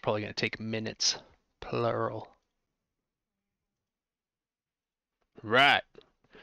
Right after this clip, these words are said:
The extraction of the selected sets for net B S D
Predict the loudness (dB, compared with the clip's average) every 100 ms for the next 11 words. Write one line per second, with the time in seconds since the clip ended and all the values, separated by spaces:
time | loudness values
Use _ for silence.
0 | -20 -2 2 4 8 8 8 4 4 6
1 | 6 6 4 2 2 6 6 4 0 4
2 | 6 4 4 4 4 2 0 -2